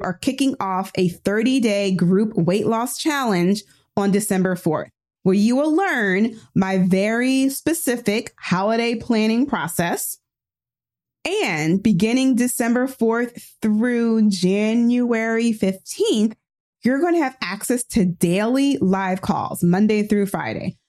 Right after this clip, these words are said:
for thirty days during the holidays.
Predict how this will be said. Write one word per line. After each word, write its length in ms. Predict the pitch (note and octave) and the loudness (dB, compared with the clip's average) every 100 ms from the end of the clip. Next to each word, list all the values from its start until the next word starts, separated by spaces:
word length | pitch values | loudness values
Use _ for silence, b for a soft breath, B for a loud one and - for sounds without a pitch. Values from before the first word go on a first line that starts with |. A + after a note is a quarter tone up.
| _ | _
for 140 | F#3 D#3+ | -4 -4
thirty 500 | - F#3 G3+ C4 D4 | -2 -2 2 2 2
days 640 | C4 A3+ G#3 F#3+ G#3+ - _ _ - G3 | 2 2 2 2 2 -2 _ _ -2 0
during 420 | G3+ G3 G3+ G3 | 2 2 2 0
the 120 | E3+ | 0
holidays. 840 | F#3 F#3 E3 D3+ A2+ D2+ - - | 0 0 0 -2 -4 -6 -10 -14